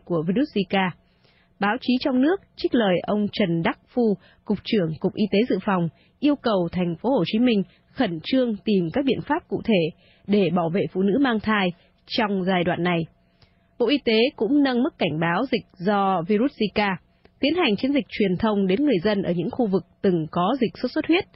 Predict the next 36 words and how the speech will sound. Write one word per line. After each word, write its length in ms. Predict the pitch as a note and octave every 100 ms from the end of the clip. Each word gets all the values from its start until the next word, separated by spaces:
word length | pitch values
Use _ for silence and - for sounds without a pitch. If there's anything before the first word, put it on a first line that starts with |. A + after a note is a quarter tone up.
| _ _ _ _
đến 200 | G3+ G#3+
những 200 | C4+ D4+
người 180 | C#4 G#3 E3 _ -
đã 180 | E3+ C4
đi 160 | A#3+ A#3+
đến 220 | G3 G3 C4+
vùng 140 | A3
dịch, 160 | F3+ F#3 - _ _ _ -
nhất 200 | D4 C#4
là 260 | G3 E3
đối 280 | F3+ F3 F#3+
với 120 | D4+ D#4
phụ 100 | G3+
nữ 320 | F#3 G3+ F4+ -
trong 300 | A#3+ G3 F3
độ 180 | D#3 -
tuổi 200 | F3+ D3+ -
sinh 100 | F#3
sản. 320 | F3 G3+ F3+ F3+ _ _ - _ _
Ông 240 | - C4+
Trần 160 | B3+ A3
Đắc 120 | C#4+ -
Phu 200 | B3 A3+
cũng 180 | G3+ C4
cho 100 | B3+
biết 160 | A#3 F#4 - _ _
Bộ 160 | G#3 A3+
Y 80 | B3
tế 120 | G3 F#3+ C#4+ -
chưa 240 | - D4
khuyến 280 | C#4+ A#3+ B3
cáo 280 | - G#3 G#3+
hạn 220 | D#4 C#4+ D#3
chế 160 | G3+
đi 100 | A#3+ A#3+
lại. 220 | A3+